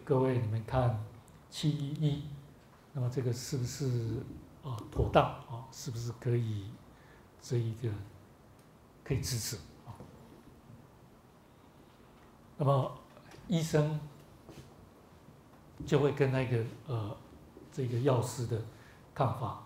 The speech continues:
其实就会不一样啊。那么我们现在就是医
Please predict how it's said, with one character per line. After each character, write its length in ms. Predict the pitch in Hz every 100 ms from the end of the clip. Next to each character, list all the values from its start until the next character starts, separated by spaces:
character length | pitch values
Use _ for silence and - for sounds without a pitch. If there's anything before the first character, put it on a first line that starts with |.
| -
其 160 | - 117
实 80 | 101
就 160 | - 113
会 220 | 120 107 104 -
不 160 | 127 101
一 80 | 113
样 120 | 117 -
啊。 100 | - - - - - - -
那 100 | 165
么 100 | 147
我 60 | 127
们 120 | 147
现 200 | 190 160
在 140 | 165
就 120 | 156
是 240 | 147 156 151 156
医 580 | 175 170 170 170 170